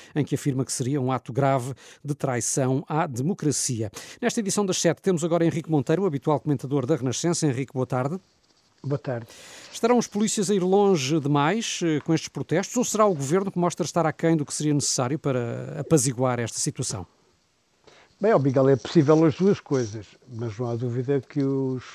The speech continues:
Speaker 2: polícias estão a ir, eh, longe demais.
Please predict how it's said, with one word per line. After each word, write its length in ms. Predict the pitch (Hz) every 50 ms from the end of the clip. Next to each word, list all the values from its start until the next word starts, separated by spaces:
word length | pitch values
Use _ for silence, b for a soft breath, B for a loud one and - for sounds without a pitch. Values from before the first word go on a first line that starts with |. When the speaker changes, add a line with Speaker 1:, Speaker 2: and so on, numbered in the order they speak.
| - _ _ -
Speaker 2:
polícias 560 | - 120 123 127 131 123 - - 151 143 120
estão 200 | - - 151 143
a 60 | 139
ir, 140 | 139 135 127
eh, 260 | 139 139 135 135 143 - -
longe 320 | 131 135 143 147 131 117
demais. 380 | 110 135 135 117 107 90 -